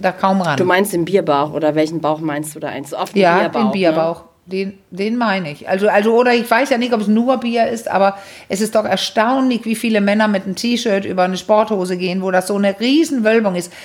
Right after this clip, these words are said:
Speaker 1: wo, wenn es eine Frau wäre, alle denken würden, sie wäre im siebten, achten, neunten Monat. Da kannst du ja nicht wirklich rankommen. Da musst du schon, da geht schon Richtung Schere,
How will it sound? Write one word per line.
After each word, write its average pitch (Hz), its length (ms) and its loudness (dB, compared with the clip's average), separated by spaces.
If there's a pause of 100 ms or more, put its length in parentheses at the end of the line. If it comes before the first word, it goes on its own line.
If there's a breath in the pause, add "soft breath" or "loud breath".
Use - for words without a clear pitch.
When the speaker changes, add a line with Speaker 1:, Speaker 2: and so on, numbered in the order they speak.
(200 loud breath)
Speaker 1:
wo, 202 260 2
wenn 285 180 4
es 330 160 -2
eine 226 120 -2
Frau 220 380 2
wäre, 190 300 2
alle 220 220 4
denken 202 300 -2
würden, 185 220 -2
sie 185 140 -4
wäre 190 240 2
im 170 140 -2
siebten, 196 280 -6
achten, 175 380 -2
neunten 180 320 -2
Monat. 143 460 -4 (2250)
Da 208 160 2
kannst 247 420 0
du 294 60 4
ja 262 440 4
nicht 247 320 -2
wirklich 240 400 -2
rankommen. 160 640 -2
Da 196 120 0
musst 233 300 -2
du 240 60 -6
schon, 247 160 -2
da 233 60 0
geht 240 200 -6
schon 254 120 -4
Richtung 254 300 -6
Schere, 233 480 0